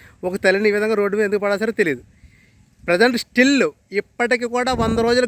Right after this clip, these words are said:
గడుస్తున్నా కానీ ఎవరూ న్యాయం చేయలేదు. ఆవిడకి ప్రాణహాని ఉంది, పక్క వాళ్ళు భయపెడుతున్నారు, చంపేస్తామని బెదిరించినా కానీ నాకు ప్రాణ-, నాకు నా కుటుంబానికి ప్రాణహాని ఉంది అని. ఇంతకీ బాధితురాలి పేరు చెప్పలేదు కదా, గిడ్ల సీతమ్మ గారు.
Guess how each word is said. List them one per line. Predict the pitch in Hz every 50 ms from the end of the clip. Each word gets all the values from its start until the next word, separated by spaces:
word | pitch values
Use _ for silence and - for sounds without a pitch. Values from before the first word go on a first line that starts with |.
| 202 233
గడుస్తున్నా | 233 - - 240 247 240
కానీ | 247 240 233
ఎవరూ | 220 214 226 233
న్యాయం | 226 220 214 220 214
చేయలేదు. | - 220 208 170 135 117 - - - - - - - - _ _ _ _ _ _ - - - - - - _ - - - - - - - - - 156
ఆవిడకి | 170 202 220 208 226
ప్రాణహాని | - - 196 196 208 226 240 226 202 226 226 233 226 220
ఉంది, | 220 208 208 202 202 190 226 240 220 170 147 - _ -
పక్క | 190 180 - 226
వాళ్ళు | 226 226 226 226 220 226 226
భయపెడుతున్నారు, | 196 180 196 208 208 226 220 214 196 214 214 220 226
చంపేస్తామని | - 214 202 196 - 240 226 202 - 233 226 226 214
బెదిరించినా | 180 196 196 214 220 220 220 226 220 214
కానీ | 208 208 208 208 220 240 214 139 - - - - - - - - - - - - - - - - -
నాకు | 185 202 202
ప్రాణ-, | 196 - 214 208 214 226 226 226 208
నాకు | 196 190 208 220 220 240 247 247
నా | 226 226
కుటుంబానికి | 220 - 220 202 226 226 220 226 226 220 226 247 240
ప్రాణహాని | - - 214 214 214 220 220 202 214 214 214 220 220
ఉంది | 214 208 208 208 214 220
అని. | 220 220 226 220 202 185 190 202 214 233 - - - - - - - - - - -
ఇంతకీ | 180 - 214 226
బాధితురాలి | 175 180 180 196 220 220 202 233 233 233
పేరు | - 220 220 220
చెప్పలేదు | 220 233 208 196 214 214 214 220
కదా, | 226 240
గిడ్ల | 190 - 180 175 - - 226
సీతమ్మ | 208 - 202 196 196 - 202 196 190 175 170
గారు. | 160 156 151 160 175 196 185 147 123